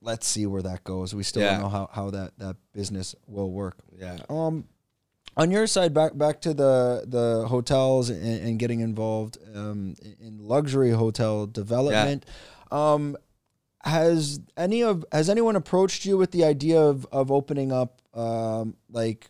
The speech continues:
Speaker 1: retreats, like psilocybin retreats, marijuana retreats, or has this entered your, your thoughts?
Speaker 2: Some, some, but,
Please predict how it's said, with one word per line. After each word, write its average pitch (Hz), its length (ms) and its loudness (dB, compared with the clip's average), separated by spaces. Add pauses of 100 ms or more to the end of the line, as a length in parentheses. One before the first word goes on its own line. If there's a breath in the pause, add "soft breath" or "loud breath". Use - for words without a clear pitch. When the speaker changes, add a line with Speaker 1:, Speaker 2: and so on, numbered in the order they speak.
Speaker 1:
retreats, 175 760 -2
like 123 240 0
psilocybin 175 800 0
retreats, 147 540 0
marijuana 151 680 0
retreats, 139 540 -2
or 135 60 4
has 135 140 2
this 170 200 0
entered 156 320 -2
your, 139 220 0
your 127 300 -2
thoughts? 151 440 -4
Speaker 2:
Some, 127 560 0
some, 131 400 -4
but, 101 220 -2